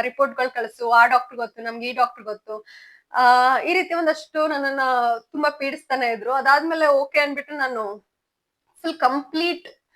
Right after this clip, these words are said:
ಅವ್ರದ್ದು ನಮ್ ಕಾಂಟ್ಯಾಕ್ಟ್ಸ್ ಏನಿತ್ತು ಎಲ್ಲಾನು ಕೂಡ ಬ್ಲಾಕ್ ಮಾಡಾಕ್ಬಿಟ್ಟೆ. ಬೇಡಪ್ಪ, ನನ್ಗೆ ಈ ಸಂಬಂಧಗಳ ಸವಾಸನೆ ಬೇಡ, ನನ್ಗೆ ಯಾರೂ ಇಲ್ಲ ಅಂದ್ರೂ ಪರವಾಗಿಲ್ಲ, ಆದ್ರೆ ಈ ರೀತಿ ಸಂಬಂಧಗಳು ನನ್ಗ್ ಬೇಡ,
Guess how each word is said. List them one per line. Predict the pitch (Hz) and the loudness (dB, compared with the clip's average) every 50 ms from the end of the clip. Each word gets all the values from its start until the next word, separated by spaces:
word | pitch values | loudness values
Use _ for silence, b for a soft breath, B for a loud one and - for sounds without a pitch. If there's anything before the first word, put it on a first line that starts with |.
| _ _ - - | _ _ 0 2
ಅವ್ರದ್ದು | 240 240 233 240 214 202 202 220 214 214 208 214 202 - _ _ _ _ _ _ _ _ _ - - | 2 2 2 0 -4 -6 -8 -6 -6 -6 -6 -8 -10 -14 _ _ _ _ _ _ _ _ _ -14 -6
ನಮ್ | 233 254 254 269 277 269 | -2 -2 -2 -2 0 0
ಕಾಂಟ್ಯಾಕ್ಟ್ಸ್ | 269 262 285 294 302 - - - 269 | 2 2 2 2 0 0 -2 -4 -6
ಏನಿತ್ತು | 262 254 240 - 294 | -6 -6 -8 -6 -6
ಎಲ್ಲಾನು | 285 233 220 233 262 277 302 302 320 320 285 | -4 -4 -4 -4 -4 -2 0 0 0 -2 -4
ಕೂಡ | 311 285 262 269 | -4 -2 -2 -2
ಬ್ಲಾಕ್ | 233 226 226 220 - - | 0 0 -2 -2 -2 -2
ಮಾಡಾಕ್ಬಿಟ್ಟೆ. | 247 233 233 220 208 _ - 202 - - 208 - _ _ _ b b b b b b b | -2 -2 0 -2 -4 _ -14 -14 -12 -14 -16 -16 _ _ _ b b b b b b b
ಬೇಡಪ್ಪ, | - 254 254 262 262 262 - 254 254 | 0 2 4 2 2 4 4 4 4
ನನ್ಗೆ | 254 254 233 233 226 196 208 214 214 214 208 | 4 2 -2 -6 -8 -8 -8 -6 -6 -6 -6
ಈ | 208 - 220 | -8 -10 -14
ಸಂಬಂಧಗಳ | - - 269 247 254 269 294 294 294 294 285 277 277 | -8 -4 -4 -2 -2 -2 -4 -4 -4 -4 -4 -4 -4
ಸವಾಸನೆ | 277 277 - 254 226 247 254 277 269 - 262 262 277 262 | -6 -6 -6 -6 0 0 0 0 0 -4 -10 -12 -10 -10
ಬೇಡ, | 240 240 226 226 233 | -8 -8 -8 -8 -8
ನನ್ಗೆ | 240 247 240 240 233 233 | -10 -12 -12 -10 -6 -2
ಯಾರೂ | 220 226 240 294 320 | -2 -2 0 0 -2
ಇಲ್ಲ | 311 294 262 254 285 302 | -2 -4 -4 -2 0 2
ಅಂದ್ರೂ | 302 302 311 294 339 | 2 2 0 -2 -4
ಪರವಾಗಿಲ್ಲ, | 339 - 262 240 226 233 233 226 214 214 202 214 233 311 320 _ _ b b b b b b b - | -2 -2 0 2 4 4 4 4 2 -4 -6 -6 -6 -6 -8 _ _ b b b b b b b 2
ಆದ್ರೆ | - 240 226 240 247 247 247 247 247 226 190 - - - - | 4 4 4 6 4 4 4 4 4 2 0 -2 -4 -8 -4
ಈ | 247 285 320 339 | 0 0 0 2
ರೀತಿ | 330 339 330 320 285 - 349 339 349 359 330 - _ - | 2 0 0 -2 -2 -4 -6 -6 -6 -6 -8 -12 _ -12
ಸಂಬಂಧಗಳು | - 277 254 247 247 254 269 247 254 254 | -6 -6 -4 -2 -2 -2 -2 -2 -2 -2
ನನ್ಗ್ | 254 254 247 247 240 202 | -4 -4 -6 -6 -8 -8
ಬೇಡ, | 214 220 226 226 | -6 -4 -2 -2